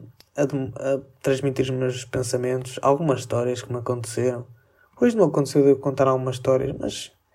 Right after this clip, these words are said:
isso é conteúdo para próximas, para próximos episódios. O gajo tem que ter pensamento de, de influencer, entende? Nós temos que deixar, não podemos deixar tudo para um episódio, porque senão depois não há conteúdo, entende?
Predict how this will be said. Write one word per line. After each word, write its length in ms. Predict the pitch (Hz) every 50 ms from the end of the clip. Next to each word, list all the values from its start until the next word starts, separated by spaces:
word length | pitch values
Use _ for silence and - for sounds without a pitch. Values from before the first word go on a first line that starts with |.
| _ - - - -
isso 260 | - 135 - - -
é 60 | 151
conteúdo 880 | 139 151 - - - 156 156 175 160 - - 165 151 151 156 170 165 -
para 180 | - - 156
próximas, 920 | 147 151 - 135 135 143 147 147 - - 170 165 170 175 175 - - - - - - - _ _
para 100 | - 147
próximos 400 | 143 - 143 143 - - 151 143 143
episódios. 600 | 143 - 139 120 120 104 98 107 - - - - _ _ _ _ - - - - _ _ _ _ _ _ _ _ _ - - -
O 40 | 156
gajo 160 | 170 185 180 185
tem 160 | - 185 170
que 80 | 147
ter 140 | - - 156
pensamento 680 | 147 - 160 151 156 - 156 151 151 139 135 - 143
de, 520 | 135 139 143 135 135 135 135 135 131 - - -
de 120 | - 139 143
influencer, 680 | 135 - - - 151 117 117 120 120 117 - - 110
entende? 520 | 113 117 113 113 127 123 120 107 110 113 -
Nós 140 | - 156 156
temos 180 | - 190 175 -
que 80 | -
deixar, 460 | - 156 151 151 - - 156 151 151 147 147 - - _ _ _ _ _ - - -
não 80 | - 160
podemos 240 | 156 160 165 160 147
deixar 280 | 147 139 127 - 127
tudo 240 | 127 - - 139 113
para 100 | - 135
um 140 | 131 131 135
episódio, 480 | 123 117 127 120 - 151 151 151 139 -
porque 180 | - 117 113
senão 140 | - 143 143
depois 200 | 139 - 156 151
não 160 | 151 165 170
há 120 | 175 175 170
conteúdo, 500 | - 170 156 147 143 - - 156 147 135
entende? 480 | 127 117 113 120 123 123 123 123 110